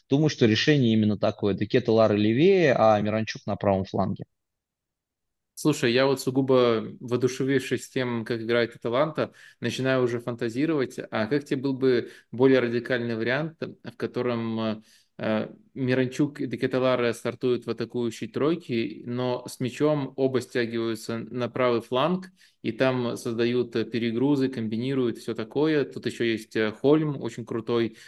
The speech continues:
Speaker 2: который тоже может в этом участвовать, и которому, естественно, не участвовать, чем кому-то, кто на левом фланге играет. А, а на левом фланге, э, в такой более изолированной роли, в роли завершителя,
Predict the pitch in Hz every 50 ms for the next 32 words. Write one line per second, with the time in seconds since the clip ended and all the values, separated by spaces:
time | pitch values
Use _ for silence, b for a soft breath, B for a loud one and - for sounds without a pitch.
0 | B B B 120 117 - 120 117 - 127 117 113 113 117 117 107 - - 117 113
1 | 113 117 110 107 - 117 110 - - 113 107 107 - - 117 120 120 117 117 120
2 | 120 123 117 113 - - 131 - - - 117 110 110 123 113 - - 107 104 -
3 | - 110 - - 113 113 110 - - 110 104 - b b b b b - 120 117
4 | 120 113 117 117 113 107 110 - 117 113 113 107 113 110 110 - 113 110 110 110
5 | 107 - - 107 107 B B B B B B B - 113 113 113 113 110 - _
6 | - - 127 123 123 120 120 - 131 123 123 143 170 185 185 156 - - 147 131
7 | 120 117 107 107 107 107 110 110 113 - - - - 123 117 113 107 110 113 120
8 | 120 120 117 113 113 120 117 135 131 123 127 135 127 127 120 113 123 123 139 165
9 | 180 170 160 143 135 123 117 120 117 110 107 104 110 120 120 113 113 107 117 113
10 | 120 - - - 160 151 - 160 143 127 127 117 110 101 B